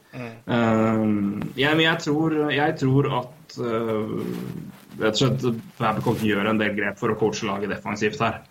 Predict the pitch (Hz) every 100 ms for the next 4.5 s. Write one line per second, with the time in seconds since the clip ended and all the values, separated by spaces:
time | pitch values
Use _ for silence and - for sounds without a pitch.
0 | - - - _ _ _ - 165 156 -
1 | 123 120 - - - 117 101 104 110 107
2 | 107 - 120 104 107 117 107 98 104 107
3 | 107 104 104 101 113 95 101 98 110 104
4 | 107 - 107 104 107